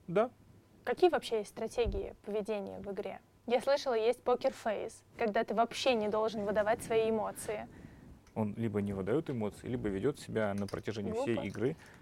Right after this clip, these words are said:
Speaker 1: одинаково. То есть сидит, улыбается, спокойно общается, смотрит на других. При всём при этом либо выигрывает, либо проигрывает.
Speaker 2: Работает такая стратегия?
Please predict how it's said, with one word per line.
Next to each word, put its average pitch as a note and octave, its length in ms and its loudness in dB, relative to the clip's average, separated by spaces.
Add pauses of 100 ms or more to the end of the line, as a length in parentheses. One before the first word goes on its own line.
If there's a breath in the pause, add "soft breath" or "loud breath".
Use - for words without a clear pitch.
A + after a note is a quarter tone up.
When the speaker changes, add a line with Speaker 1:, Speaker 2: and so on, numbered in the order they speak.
(400 loud breath)
Speaker 1:
одинаково. A2 640 2 (840)
То - 60 2
есть B2 120 -2
сидит, A#3 300 -4
улыбается, G#2 520 0
спокойно A2 460 0
общается, - 460 2
смотрит A2+ 380 -4
на G2 100 -2
других. G2 340 -4 (380 loud breath)
При - 80 -2
всём C3+ 180 -2
при A2 140 2
этом G#2+ 180 -6
либо A2+ 200 0
выигрывает, G#2+ 400 0
либо B2 160 -4
проигрывает. G#2+ 600 -4 (140)
Speaker 2:
Работает C#4 420 -2
такая G#3 280 -6
стратегия? G#3+ 680 -12